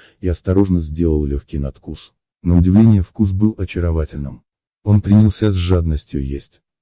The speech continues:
«Раньше я думал, такое только в сказках бывает. А можно коньячка армянского?» «Зачем у меня спрашиваешь?» — спрашиваю у мутабора. «Друг мутабор, выручай, коньяк армянский нужен, пятизвёздочный».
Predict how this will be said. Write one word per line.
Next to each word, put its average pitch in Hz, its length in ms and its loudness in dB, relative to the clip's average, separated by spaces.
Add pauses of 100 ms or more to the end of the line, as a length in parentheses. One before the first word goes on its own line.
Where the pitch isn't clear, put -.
«Раньше 107 400 0
я 98 120 4
думал, 98 360 4
такое 95 380 -2
только 82 300 -4
в - 40 -20
сказках - 460 -10
бывает. 69 580 -6 (320)
А 85 100 -2
можно 135 300 4
коньячка 117 460 -4
армянского?» 87 560 -8 (380)
«Зачем 82 420 2
у 80 160 6
меня 80 140 2
спрашиваешь?» — 82 680 -2 (200)
спрашиваю 76 640 -4
у - 20 0
мутабора. 71 720 -2 (400)
«Друг 92 240 -2
мутабор, 80 520 0 (380)
выручай, 82 460 0
коньяк 92 420 2
армянский 95 520 2
нужен, 78 480 0 (240)
пятизвёздочный». 80 880 -6